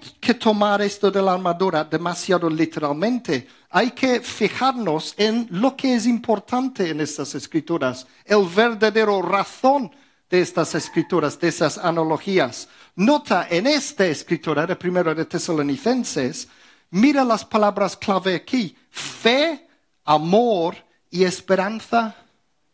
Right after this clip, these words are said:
Este está hablando de fe, amor y esperanza. Ese es lo que huye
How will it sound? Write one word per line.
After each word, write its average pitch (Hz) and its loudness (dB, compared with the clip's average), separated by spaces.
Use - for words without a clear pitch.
Este 208 0
está 165 0
hablando 190 0
de 143 -2
fe, 262 -2
amor 190 2
y 180 2
esperanza. 135 -4
Ese 262 2
es 202 2
lo 208 2
que - -2
huye 185 2